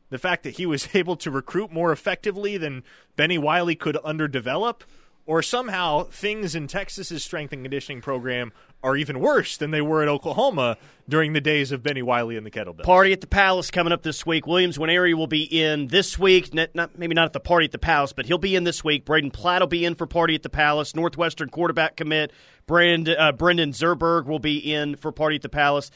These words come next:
Speaker 2: Nigel Smith will not. He'll be at the A and M pool party. Any reason to worry? I'm choosing not to with Nigel Smith.
Speaker 1: No, that visit's been on tap for quite a while now. It's always been in the plans for Smith, and he's a hefty Oklahoma lean. Everybody in the industry kind of agrees on that point.
Speaker 2: Yeah,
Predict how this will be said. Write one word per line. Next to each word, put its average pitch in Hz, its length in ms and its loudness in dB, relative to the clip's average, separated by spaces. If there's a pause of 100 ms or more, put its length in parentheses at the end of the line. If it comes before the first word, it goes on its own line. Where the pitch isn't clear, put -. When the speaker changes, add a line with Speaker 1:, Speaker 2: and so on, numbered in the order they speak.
(180)
Speaker 2:
Nigel 185 320 4
Smith 196 380 -2
will 165 100 -2
not. 156 300 0
He'll 143 80 -6
be 156 140 -2
at 156 80 -6
the 151 120 -12
A 147 140 -4
and 139 80 -4
M 131 100 -4
pool 135 180 -4
party. 104 380 -6 (460)
Any 156 180 2
reason 160 380 0
to 147 60 -2
worry? 202 500 2 (180)
I'm 147 140 -2
choosing 147 380 -4
not 131 240 -2
to 101 180 -12
with 95 180 -16
Nigel 120 260 -4
Smith. 101 320 -14
Speaker 1:
No, 110 260 -4
that 107 140 -4
visit's 110 320 -12
been 120 220 -10
on 110 200 -6
tap 107 320 -6
for 98 180 -14
quite 120 340 -6
a 107 40 -8
while 95 280 -8
now. 95 240 -12
It's 95 120 -16
always 107 220 -10
been 107 140 -14
in 107 60 -18
the 98 60 -20
plans 120 380 -10
for 117 160 -14
Smith, 143 440 -8
and 107 180 -12 (500)
he's 202 180 -2
a 208 60 0
hefty 208 340 0
Oklahoma 185 500 2
lean. 117 240 -2
Everybody 120 440 -4
in 117 60 -12
the 110 100 -10
industry 104 320 -12
kind 107 240 -10
of 95 160 -12
agrees 104 420 -14
on 87 140 -14
that 78 200 -16
point. - 180 -20
Speaker 2:
Yeah, 143 160 -6